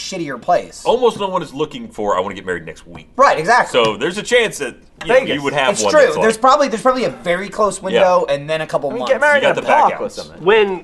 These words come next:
Speaker 4: Griffin and I
Speaker 2: Yeah.
Speaker 4: got married, we were gonna get married in the backyard of the house we were gonna buy. That we ended up,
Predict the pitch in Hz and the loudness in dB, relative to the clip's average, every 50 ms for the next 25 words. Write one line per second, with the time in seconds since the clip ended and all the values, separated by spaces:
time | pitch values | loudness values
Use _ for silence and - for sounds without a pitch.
0 | - 170 131 151 180 185 208 214 208 190 180 175 160 151 147 143 131 120 113 110 | -14 -16 -8 -8 -6 -4 -2 0 0 0 2 0 0 0 0 0 0 0 -2 -6
1 | 107 - - _ _ - - - 127 139 147 147 143 131 156 156 151 147 143 131 | -10 -14 -20 _ _ -20 -20 -14 -10 -8 -6 -6 -2 0 0 2 2 2 2 0
2 | - - _ - _ _ _ _ - _ _ _ - 123 135 147 143 143 135 135 | -4 -10 _ -20 _ _ _ _ -20 _ _ _ -14 -6 -6 -4 -4 -2 -4 -4
3 | 131 127 123 117 110 120 123 123 120 - 123 117 110 107 101 117 117 113 - - | -6 -6 -8 -8 -4 -2 -2 -2 -2 -2 -2 -2 -2 -2 -2 -2 -4 -4 -4 -6
4 | 107 101 101 101 101 95 92 92 92 90 92 - _ - _ _ - - - - | -10 -8 -8 -8 -10 -10 -10 -12 -12 -12 -14 -16 _ -20 _ _ -20 -20 -20 -20
5 | _ - - 220 196 185 165 - 202 180 117 - | _ -6 -2 0 0 0 0 0 0 0 -2 -2